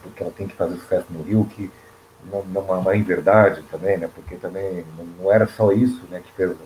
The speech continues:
com que a Elis fosse pro Rio de Janeiro. No caso do Vitor é um pouco diferente, né? Ele vai buscar uma, uma nova linguagem, vai buscar uma, uma forma diferente de se comunicar com o seu público. E olha que interessante, Rafael, que nos últimos tempos, nos últimos anos, principalmente,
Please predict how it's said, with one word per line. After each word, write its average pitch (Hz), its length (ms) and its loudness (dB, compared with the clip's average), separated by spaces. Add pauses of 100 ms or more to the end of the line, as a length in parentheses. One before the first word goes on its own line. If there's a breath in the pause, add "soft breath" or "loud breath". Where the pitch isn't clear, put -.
(280)
com 87 60 -16
que 90 160 -6
a - 20 0
Elis 90 300 -4
fosse 90 220 -12
pro 92 160 -10
Rio 85 80 -6
de 85 40 -6
Janeiro. 87 280 -4 (340 loud breath)
No 113 100 -2
caso 123 240 6
do 123 60 2
Vitor 123 260 4
é 120 40 4
um 113 60 2
pouco 110 200 -2
diferente, 87 460 -6 (100)
né? 87 40 -14
Ele 90 80 -8
vai 101 120 4
buscar 107 300 -2
uma, 92 240 -2 (360 loud breath)
uma 90 80 -2
nova 92 240 2
linguagem, 95 600 6
vai 90 100 2
buscar - 300 -6
uma, 87 240 -4 (200)
uma - 100 -14
forma 120 300 2
diferente 95 360 -2
de - 60 -18
se - 40 -20
comunicar 87 560 -4 (760)
com 104 100 -6
o - 40 -8
seu 123 160 0
público. 80 400 -6
E 104 60 -2
olha 113 180 6
que - 80 -6
interessante, 107 760 0
Rafael, 78 420 -2 (500 soft breath)
que 101 320 -2
nos 101 140 -4
últimos 107 420 -2
tempos, 117 420 2
nos 82 80 -10
últimos 80 420 -10
anos, 110 240 4
principalmente, 101 760 -4